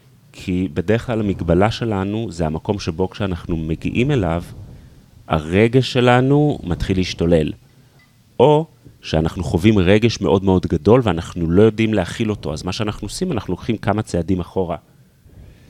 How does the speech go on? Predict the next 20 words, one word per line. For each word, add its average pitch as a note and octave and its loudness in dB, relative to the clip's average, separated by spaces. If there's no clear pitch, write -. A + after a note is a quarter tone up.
והאנטומיה E2+ 0
של D#3 -2
הרגשות, C3 0
אה, D#2+ 0
זה E2 0
אחד, G2 0
אחד F2 -2
מהתחומים F2 0
ה-, D#2 -6
הכי - -10
מפותחים F#2 -6
בשיטת E2 -6
התדר, A2 0
זה E2 -2
ההבנה F2 -2
של - -4
איך - -6
הרגש A2 -2
האנושי E2+ -4
עובד, D#2+ -2